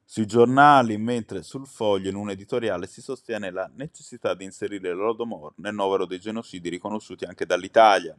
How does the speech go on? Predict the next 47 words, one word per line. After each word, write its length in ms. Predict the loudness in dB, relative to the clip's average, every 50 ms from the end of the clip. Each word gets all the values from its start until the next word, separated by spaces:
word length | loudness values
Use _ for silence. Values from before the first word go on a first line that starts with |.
| _ _ _ _ _ _ _ _ _ _ _ _ _
"Preservare 800 | -10 -8 -4 -4 -4 0 2 4 4 4 2 0 -2 -6 _ _ _ _
la 100 | -6 -6
memoria 440 | -4 -4 -4 -6 -6 -8 -8 -10 -12
affinché 420 | -12 -14 -16 -16 -8 -6 -6 -6
certi 340 | -4 -4 -4 -4 -4 -6 -10
crimini 440 | -8 -8 -8 -8 -8 -10 -10 -10 -8
non 180 | -8 -8 -10
si 120 | -8 -6 -6
ripetano 440 | -6 -2 -2 -2 -2 -2 -4 -6
mai 180 | -4 -4 -6 -6
più", 260 | -4 0 0 0 0 -2 _
si 200 | _ -14 -10 -8
legge. 460 | -6 -6 -8 -8 -10 -12 -14 -14 -14 -14 _ _ _ _ _ _ _
È 60 | -8
un 80 | -4
messaggio 400 | -4 0 2 4 2 4 2 -2
che, 300 | 0 4 4 4 4 2 _ _ _ _ _ _
quando 260 | 2 2 4 4 0
si 120 | -4 -4 0
parla 220 | 2 2 4 4
di 80 | 2 0
tragedie 400 | 0 -2 0 0 -2 -2 -2 -4
storiche, 500 | -6 -8 -8 -8 -6 -6 -8 -8 -10 -8
si 140 | -8 -8
ripete 340 | -8 -2 0 0 0 0 -2
sempre, 680 | -6 -2 0 0 2 2 0 -2 2 4 4 4 2 0 _ _ _ _ _
ma 180 | -2 0 0 0
che 100 | 0 -4
è 40 |
più 180 | -4 _ -6 -4
vero 220 | -2 0 0 2
che 120 | 0 0 -4
mai 320 | -4 -4 -6 -6 -4 -4
ora 220 | -4 -2 -4 -4 -6
che 100 | -6 -4
la 120 | -2 -2
Russia 320 | -2 -4 -6 -8 -8 -8
di 80 | -8 -6
Vladimir 420 | -6 -4 -4 -4 -6 -8 -8 -10
Putin 360 | -12 _ -20 -18 -18 -18 -18 -20
sta 260 | -18 -16 -16 -12 -8
tentando 440 | -6 -6 -4 -4 -4 -4 -4 -8 -10
di 120 | -12 -10
cancellare 680 | -10 -10 -10 -6 -6 -6 -6 -6 -8 -12 -16 -18 -18 _
l'Ucraina 600 | _ -8 -6 -6 -6 -6 -10 -10 -16 -20 -20 -20 -20
dalle 280 | _ _ -4 -2 -2 -2
carte. 520 | -2 -4 -4 -4 -10 -12 _ -12 -12 -12